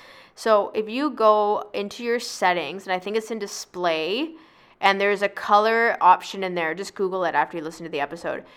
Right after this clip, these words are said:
You can change your phone to grayscale, and when you do that, your whole phone goes black and white, and it's literally the most demotivating experience ever. I did this the other day, and I was like,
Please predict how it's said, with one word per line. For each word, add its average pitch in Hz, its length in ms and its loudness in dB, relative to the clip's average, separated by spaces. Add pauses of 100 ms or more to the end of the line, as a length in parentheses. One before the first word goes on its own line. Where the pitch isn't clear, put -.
(160)
You 208 160 -4
can 226 140 -8
change 220 360 -4
your 269 80 -2
phone 190 600 -2
to 208 120 -8
grayscale, 175 760 -2 (500)
and 196 160 -6
when 190 160 -6
you 220 80 -4
do 180 160 -4
that, 180 180 2
your 175 100 -6
whole 190 260 -2
phone 180 260 -4
goes 180 160 -6
black 165 240 0
and 175 100 -12
white, 156 300 -4
and 180 100 -6
it's 180 180 -8
literally 208 800 -6
the 180 200 -6
most 175 500 -4
demotivating 170 1080 -6
experience 156 580 -10
ever. 143 300 -4
I 175 140 -2
did 160 180 -8
this 190 180 -4
the - 140 -6
other 196 120 -4
day, 180 320 -2
and 156 120 -6
I 160 80 -2
was 175 180 -10
like, 151 300 -6